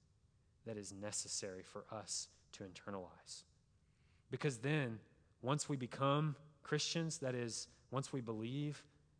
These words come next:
in the obedience of Christ as our only means of salvation, again, God sends his Spirit into us, and then he enables us to obey God as he rightly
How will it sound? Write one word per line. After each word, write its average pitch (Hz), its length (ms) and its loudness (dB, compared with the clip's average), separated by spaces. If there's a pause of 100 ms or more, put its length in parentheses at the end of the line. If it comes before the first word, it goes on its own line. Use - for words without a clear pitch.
in 131 80 0
the 131 100 2
obedience 139 400 0
of 135 80 -6
Christ 139 540 -2 (240)
as 113 100 -2
our 107 260 2
only 135 440 0 (200)
means 131 320 0
of 120 100 -4
salvation, 117 720 0 (720)
again, 127 220 2
God 120 240 6
sends 143 280 -2
his 123 120 -4
Spirit 143 340 -2
into 104 300 -6
us, 101 320 -8
and 143 100 2
then 135 100 2
he 131 140 0
enables 127 540 -2
us 95 380 -2 (400)
to 123 180 0
obey 117 340 2
God 98 340 -2 (380)
as 110 160 -6
he 110 120 -6
rightly 101 360 0